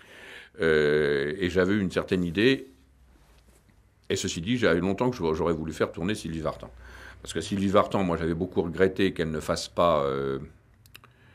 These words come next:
euh, le film de Godard, euh, Pierrot le Fou. En effet,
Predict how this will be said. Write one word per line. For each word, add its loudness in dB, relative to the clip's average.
euh, 0
le -4
film -4
de -2
Godard, 2
euh, -8
Pierrot -6
le -6
Fou. -6
En -2
effet, 2